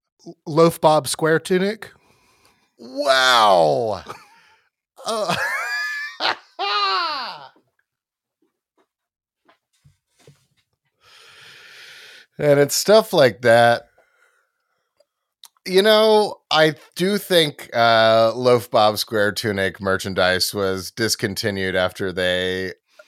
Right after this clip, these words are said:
Speaker 2: everybody realized it was a bad idea.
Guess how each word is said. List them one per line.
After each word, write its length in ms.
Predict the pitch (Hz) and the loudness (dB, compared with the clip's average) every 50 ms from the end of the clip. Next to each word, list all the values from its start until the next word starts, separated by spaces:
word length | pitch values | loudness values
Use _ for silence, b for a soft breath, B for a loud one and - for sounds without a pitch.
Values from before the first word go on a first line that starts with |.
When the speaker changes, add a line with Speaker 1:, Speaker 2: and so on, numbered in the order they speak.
| _ _ | _ _
Speaker 2:
everybody 420 | 117 113 104 113 110 101 104 98 98 | -4 -4 -2 -2 0 0 0 -2 -2
realized 560 | 95 95 92 90 90 87 87 92 90 - - | -4 -4 -4 -2 0 0 -2 -2 -4 -6 -8
it 200 | 95 87 87 85 _ _ _ - | -8 -8 -8 -10 _ _ _ -18
was 220 | 101 98 92 87 | -14 -12 -10 -10
a 60 | 92 82 | -10 -8
bad 220 | 82 82 78 85 | -8 -8 -8 -10
idea. 300 | 90 92 - - 78 - | -12 -16 -16 -16 -16 -16